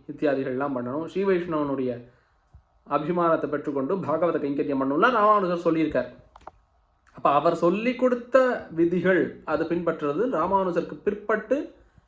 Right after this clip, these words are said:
நம்ம பூர்வர்கள் ஒரு ஆச்சாரத்தை பின்பற்றின்னு வந்திருக்கா. அதை நம்ம முடிஞ்ச அளவுக்கு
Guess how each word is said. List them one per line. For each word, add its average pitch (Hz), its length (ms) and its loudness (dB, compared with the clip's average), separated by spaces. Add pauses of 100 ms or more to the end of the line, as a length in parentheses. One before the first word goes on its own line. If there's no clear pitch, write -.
(160)
நம்ம 170 200 0
பூர்வர்கள் 196 560 4
ஒரு 214 140 4
ஆச்சாரத்தை 175 520 0
பின்பற்றின்னு 156 540 -4
வந்திருக்கா. 135 360 -2
அதை 131 220 -2
நம்ம 123 200 -4
முடிஞ்ச 170 420 -4
அளவுக்கு 208 420 2